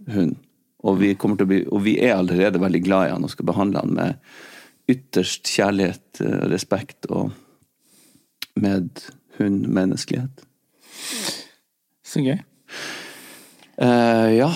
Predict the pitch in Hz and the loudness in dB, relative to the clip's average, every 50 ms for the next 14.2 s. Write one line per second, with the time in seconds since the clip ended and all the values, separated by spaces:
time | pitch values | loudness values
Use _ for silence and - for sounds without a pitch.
0 | - - - - 143 139 143 127 143 147 160 156 151 151 - - - - - 120 | -4 -6 -2 0 2 2 4 4 2 2 2 2 0 -2 -6 -10 -14 -8 -4 -2
1 | 120 117 113 117 127 123 117 117 120 113 117 117 - - - - - - - - | -2 -2 -2 -2 -2 -2 -2 -2 -2 -2 -4 -4 -4 -4 -6 -6 -6 -6 -6 -6
2 | - - - 64 - - - _ _ _ _ _ _ _ _ _ _ _ _ _ | -6 -6 -8 -8 -10 -12 -16 _ _ _ _ _ _ _ _ _ _ _ _ _
3 | _ _ _ _ _ - - 127 135 127 110 120 127 - _ _ _ _ - - | _ _ _ _ _ -6 -4 -2 -2 -2 -4 -6 -8 -12 _ _ _ _ -10 -10
4 | - - - - - - - _ _ _ _ _ - 120 117 - 120 131 131 - | -10 -12 -14 -16 -18 -20 -20 _ _ _ _ _ 2 2 2 4 4 2 2 2
5 | - 156 113 107 127 139 123 113 110 101 - 95 117 170 120 92 - - _ _ | 2 2 4 4 4 4 4 2 2 2 2 2 2 2 2 0 -4 -10 _ _
6 | _ _ _ - - - _ _ _ - - 147 160 185 196 196 214 220 233 196 | _ _ _ -20 -20 -20 _ _ _ -2 0 2 2 4 2 2 2 2 4 4
7 | 131 113 101 - - 107 101 95 - 101 92 95 98 95 - - 87 90 90 98 | 4 2 2 0 0 0 0 2 2 2 2 2 2 2 0 0 0 0 2 2
8 | 98 95 92 95 98 - _ _ _ _ _ _ _ _ _ _ _ _ - - | 2 2 0 0 -2 -8 _ _ _ _ _ _ _ _ _ _ _ _ -8 -2
9 | 117 110 104 104 98 98 98 98 101 101 101 95 98 101 95 - - - - - | 0 2 2 4 4 4 4 4 4 2 2 2 2 0 0 0 -4 -10 -10 -6
10 | - 80 110 - - 170 165 135 143 - 147 131 135 131 117 - - 143 151 156 | -4 -4 -2 0 2 4 4 4 4 4 4 4 4 4 2 2 2 2 2 4
11 | 127 95 95 - - - 120 113 104 - _ _ - 123 120 123 147 160 143 - | 2 2 0 -2 -4 -2 -2 -2 -4 -6 _ _ 0 2 4 4 4 4 4 4
12 | - 143 131 - - 123 - 98 - - - 101 98 92 101 - _ _ _ _ | 2 0 0 2 0 -2 0 -2 -2 0 2 2 2 2 0 -4 _ _ _ _
13 | _ _ _ _ - 90 90 90 120 147 151 151 131 117 95 92 101 117 123 131 | _ _ _ _ 2 2 4 4 4 2 2 2 2 2 2 2 2 2 2 0
14 | - - - - | -2 -4 -4 -4